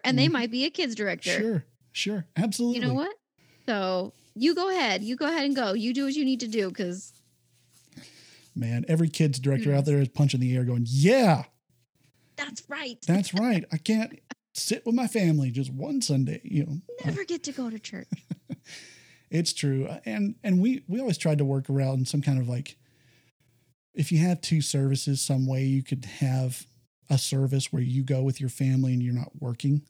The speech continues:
Speaker 2: But w-, if you're a
Speaker 1: Mm-hmm.
Speaker 2: kids director, that's just about impossible 'cause there's
Speaker 1: Mm-hmm.
Speaker 2: just so much that needs to be done. Um, especially at a smaller church where you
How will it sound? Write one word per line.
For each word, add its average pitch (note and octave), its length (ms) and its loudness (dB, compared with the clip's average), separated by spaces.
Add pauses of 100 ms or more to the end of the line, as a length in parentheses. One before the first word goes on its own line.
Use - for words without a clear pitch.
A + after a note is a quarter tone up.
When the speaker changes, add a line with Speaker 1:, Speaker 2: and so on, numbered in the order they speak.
(440)
Speaker 2:
But C#3+ 80 0
w-, F3 200 -6
if D3+ 240 0
you're A#3 120 0
a - 20 -2
Speaker 1:
Mm-hmm. F3+ 60 -8
Speaker 2:
kids D#3+ 260 2
director, F#3 560 -4
that's E3 180 -2 (100)
just D#3+ 360 -2
about A#2+ 260 0
impossible - 580 -8 (400)
'cause F#3 100 -10 (180)
there's D3 220 -2
Speaker 1:
Mm-hmm. B2+ 100 -6
Speaker 2:
just - 300 -4
so D#3+ 200 2
much C3+ 360 0
that - 80 -6
needs B2+ 180 -2
to - 60 -16
be C3 100 -8
done. A#2+ 400 -4 (1200)
Um, B2 440 -2 (640)
especially F3+ 320 0
at C#3+ 40 2
a C#3 40 2
smaller C3+ 320 0
church - 400 -4
where C3 80 0
you B2 180 -2